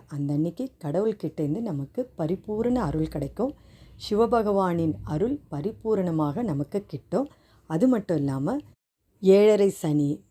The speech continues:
கண்ட சனி, பாத சனி, ஜென்ம சனி, அஷ்டமத்து சனி, அந்த மாதிரி எந்த சனி நமக்கு நடந்தாலும், சனி மகா பிரதோஷ அன்-, அன்று சிவபகவானை வேண்டணும்னா, இந்த மாதிரி அரச இலை கொண்டு தீபமேற்றி வழிபட்டோன்னா,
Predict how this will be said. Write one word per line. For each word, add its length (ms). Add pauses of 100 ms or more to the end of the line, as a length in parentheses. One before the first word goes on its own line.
கண்ட 360
சனி, 520
பாத 380
சனி, 440 (100)
ஜென்ம 280
சனி, 480 (420)
அஷ்டமத்து 560
சனி, 420
அந்த 360
மாதிரி 420
எந்த 640 (260)
சனி 500
நமக்கு 340
நடந்தாலும், 720 (560)
சனி 520
மகா 440
பிரதோஷ 460
அன்-, 300 (100)
அன்று 520 (100)
சிவபகவானை 760
வேண்டணும்னா, 640 (460)
இந்த 200
மாதிரி 240
அரச 360
இலை 300
கொண்டு 420
தீபமேற்றி 720
வழிபட்டோன்னா, 720